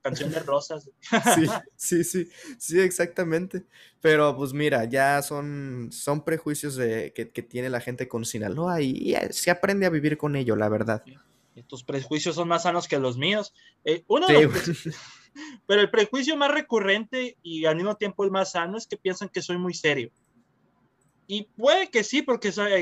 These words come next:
Speaker 1: en persona soy una persona muy callada, como que no soy mucho de interactuar en grupitos. O sea, no, no sé, como que yo estoy en mi propia onda, pero cuando estamos, en, por ejemplo, en una plática aquí entre tú y yo,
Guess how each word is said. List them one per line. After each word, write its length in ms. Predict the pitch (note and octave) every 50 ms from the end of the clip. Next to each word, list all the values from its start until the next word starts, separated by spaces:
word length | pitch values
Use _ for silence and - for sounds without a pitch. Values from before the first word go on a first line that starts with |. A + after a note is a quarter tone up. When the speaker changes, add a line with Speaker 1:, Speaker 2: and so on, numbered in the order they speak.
| E3+
Speaker 1:
en 120 | F3 F3 E3+
persona 360 | F#3 F3+ F3 A3+ C#4+ D#4+ D4
soy 120 | - C4+
una 160 | C4+ C4+ B3 B3+
persona 280 | G3+ E3+ F#3+ G3+ G3+
muy 160 | G3+ G3+ G3+ -
callada, 420 | - E3 D3+ E3 F#3 F3 D#3 D3
como 240 | - D#3 D#3+ D#3 D#3 -
que 260 | E3 D#3 D#3 D#3 D3+
no 180 | D#3+ G3 A#3
soy 200 | A#3+ - C4 B3+
mucho 360 | A#3+ A3+ A3+ A#3 A3+ - B3 A#3+
de 80 | A#3
interactuar 540 | A3 G#3 - G3 F3+ D#3 - _ - F3 F#3
en 140 | G3 G3+ F3
grupitos. 720 | E3 D3 C3+ B2+ - D3 D3+ - - - - - - _ _ _ _ _ _ _ _
O 40 |
sea, 120 | - F3+ F3
no, 480 | F3+ F#3 G3 G#3 G#3 G#3+ G#3 G#3 G#3
no 180 | F#3 F#3+ A3 A3+
sé, 260 | - - E3+ E3 D#3+
como 240 | D#3+ E3 D#3+ D#3 D3+
que 140 | - D#3+ D#3
yo 100 | E3 F#3
estoy 220 | F#3 - A3 G#3+
en 60 | G#3+
mi 100 | G#3 F#3
propia 460 | - - F3 F3 - - F#3 E3+ D3+ C#3
onda, 280 | C#3 C3+ B2 A#2+ A#2
pero 200 | - D3 D3 C#3
cuando 220 | - D3+ D3+ D3+ D3+
estamos, 340 | D3+ - A#3+ D4 D#4 - A3
en, 140 | G3 F#3 F3 D3 -
por 120 | - D#3+
ejemplo, 240 | D3+ E3+ E3 D3+ F3
en 80 | F#3+ B3
una 100 | B3 -
plática 300 | A3+ G#3 - G#3 - G3
aquí 340 | - - - F3 E3 E3 E3
entre 240 | D#3+ - - C#3
tú 140 | - - E3
y 100 | F#3 E3
yo, 240 | C#3+ C3+ D#3 G#3+ -